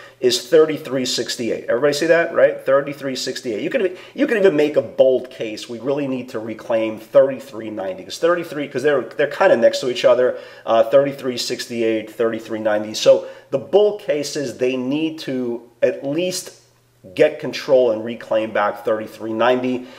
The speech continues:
And obviously the macro level here is where they get, they kept on getting rejected off thirty-four twenty-five. Again,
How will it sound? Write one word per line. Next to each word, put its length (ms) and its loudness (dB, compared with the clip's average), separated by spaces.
And 140 4
obviously 420 2
the 100 -4
macro 460 2
level 400 2
here 300 -4
is 120 -8
where 120 -4
they 100 -6
get, 460 -10
they 100 -4
kept 300 -2
on 120 6
getting 280 0
rejected 600 2
off 260 6
thirty-four 500 -2
twenty-five. 600 -4
Again, 320 2